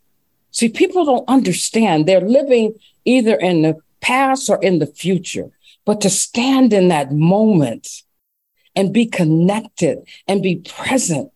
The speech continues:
with the divine within you and to live from moment to moment.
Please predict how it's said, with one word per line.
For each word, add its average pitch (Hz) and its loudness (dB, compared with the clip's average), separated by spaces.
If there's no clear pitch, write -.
with 214 0
the 208 0
divine 220 0
within 226 2
you 139 0
and 226 -2
to 233 0
live 233 2
from 175 0
moment 208 2
to 185 0
moment. 190 0